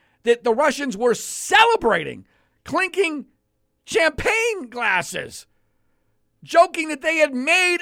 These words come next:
America great again when they found out that Trump had been elected, and that they're gonna try to do the same thing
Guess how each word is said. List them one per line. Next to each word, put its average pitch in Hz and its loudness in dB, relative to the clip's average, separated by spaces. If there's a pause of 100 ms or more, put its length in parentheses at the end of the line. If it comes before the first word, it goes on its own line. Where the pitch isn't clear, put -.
America 320 2
great 320 2
again 175 0 (800)
when 233 -2
they 240 0
found 254 2
out 226 2
that 208 -8
Trump 214 -4 (200)
had 185 -6
been 196 -4
elected, 175 -4 (260)
and 311 0
that 294 0
they're 294 -6
gonna 294 -2
try 294 -2
to 311 -2
do 277 -6
the 277 -6
same 269 -4
thing 247 -4